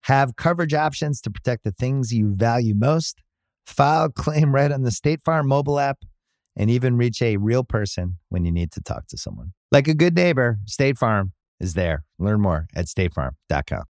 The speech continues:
This episode of the Bill Simmons Podcast is presented by State Farm. If you've ever been in an accident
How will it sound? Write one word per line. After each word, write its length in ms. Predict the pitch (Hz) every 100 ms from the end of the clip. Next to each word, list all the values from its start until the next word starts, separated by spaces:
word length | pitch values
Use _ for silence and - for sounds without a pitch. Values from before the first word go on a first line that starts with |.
| -
This 240 | 190 190
episode 280 | 214 - 214
of 60 |
the 60 | 185
Bill 140 | 190
Simmons 280 | 185 190 180
Podcast 560 | - 190 180 196 190 -
is 140 | 147
presented 500 | - 127 95 117 135
by 140 | 160 190
State 320 | - 226 233
Farm. 360 | 202 147 90 - _ _
If 60 | -
you've 80 | 147
ever 100 | 151
been 140 | 160
in 120 | 143
an 100 | 127
accident 560 | 123 127 - 131 139 139